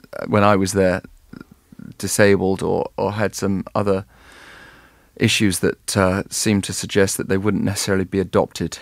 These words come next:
elsewhere. Uh, the, the other babies, um, are taken care of, and then, um, it's hoped that they'll find families elsewhere.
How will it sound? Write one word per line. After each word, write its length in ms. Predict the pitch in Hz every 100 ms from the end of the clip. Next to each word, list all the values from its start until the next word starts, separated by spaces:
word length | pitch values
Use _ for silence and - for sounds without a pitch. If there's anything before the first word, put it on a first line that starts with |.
| 110
elsewhere. 540 | - 92 - 98 92 -
Uh, 100 | 110
the, 280 | - 90 95
the 140 | 110 104
other 260 | 107 92 - _ -
babies, 440 | 98 95 95 - -
um, 300 | 95 92 95
are 160 | 107 92
taken 380 | - 110 95 98
care 280 | - 98 95
of, 160 | 95
and 100 | 95
then, 280 | 95 95 - - _ -
um, 440 | - - - - - - _ _ - - - _ -
it's 160 | - -
hoped 320 | - 95 -
that 140 | 92
they'll 160 | - 95
find 480 | - 98 95 98 - _ _ _ - _
families 540 | - 107 101 101 101
elsewhere. 400 | 104 98 - 101